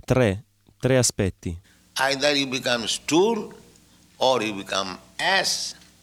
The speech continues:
Speaker 2: or you become earth.
Speaker 1: Diventa escrementi, diventa cenere o diventa terra.
Speaker 2: Those who are burying underground,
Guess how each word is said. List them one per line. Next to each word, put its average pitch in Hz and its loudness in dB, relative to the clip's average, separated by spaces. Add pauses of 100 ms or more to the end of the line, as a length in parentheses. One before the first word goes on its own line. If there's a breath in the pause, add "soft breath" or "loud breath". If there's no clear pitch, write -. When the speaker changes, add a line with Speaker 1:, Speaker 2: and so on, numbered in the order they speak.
(540)
Speaker 2:
or 113 0
you 87 -8
become 87 -8 (480)
earth. - -6 (200)
Speaker 1:
Diventa 120 4
escrementi, 135 4
diventa 113 2
cenere 151 4
o 117 2
diventa 123 2
terra. 85 0 (1600 soft breath)
Speaker 2:
Those 170 -2
who 175 0
are 139 2 (380)
burying 131 -2 (260)
underground, 120 0